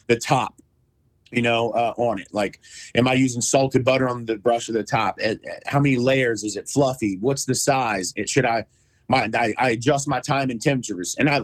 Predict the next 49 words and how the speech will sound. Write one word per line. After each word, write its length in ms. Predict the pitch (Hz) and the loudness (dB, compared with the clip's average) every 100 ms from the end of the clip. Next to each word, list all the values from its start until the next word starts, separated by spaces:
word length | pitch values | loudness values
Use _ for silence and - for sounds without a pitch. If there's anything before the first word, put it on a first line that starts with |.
| - | 2
and 100 | 139 | 2
I'm, 220 | 123 98 _ _ _ - 139 | 0 -6 _ _ _ -16 2
be 140 | 165 | 4
honest 280 | 165 220 302 | 4 0 0
with 140 | 160 | 0
you, 80 | 139 | 2
I 60 | 120 | 0
feel 160 | 180 | 0
like 140 | 190 170 | 0 0
I'm 100 | 156 | 0
getting 240 | 156 131 | -2 -4
pretty 300 | - 143 151 | -2 0 0
close 440 | 151 - 117 147 - | -2 -2 0 0 0
to 220 | 175 190 | 2 2
it. 100 | 202 _ - - | -2 _ -20 -2
The 80 | 113 | 0
last 320 | 120 139 156 | 2 0 0
time 240 | 156 151 | 0 0
I 60 | 147 | 0
made 260 | 147 143 110 | 0 0 0
biscuits, 420 | 131 - 165 143 | -4 2 0 0
my 120 | 123 | -2
wife 300 | 113 113 117 | 0 -2 -2
was 100 | 120 | -2
like, 320 | 120 107 82 - _ _ _ _ _ _ _ _ | 0 -2 -6 -18 _ _ _ _ _ _ _ _
"Ah, 960 | - 180 165 165 160 160 160 160 160 156 | -2 0 0 0 0 0 0 0 0 0
I 60 | 151 | -2
think 240 | - 330 | -2 -2
this 140 | 349 | -2
might 180 | 247 220 | -2 -2
be 80 | 220 | 0
your 140 | 190 | 0
best 320 | 160 180 185 196 | 0 0 0 0
batch. 380 | 165 151 - | 0 0 -2
I 60 | 139 | -2
think 260 | 120 160 156 | 0 -2 -2
you've 120 | 139 | -2
nailed 380 | 135 147 151 123 | 2 2 2 2
it." 160 | 117 | 0
And 160 | 120 131 | -2 -2
so 220 | - 131 | 2 2
I'm 180 | 123 123 | 2 0
gonna 200 | 175 302 | 0 2
give 160 | 170 180 | 2 2
it 60 | |
a 40 | 123 | 0
couple 340 | - 165 170 | 0 0 0
more 240 | 165 143 | 2 0
goes, 500 | 123 135 143 120 107 | 2 2 2 0 -2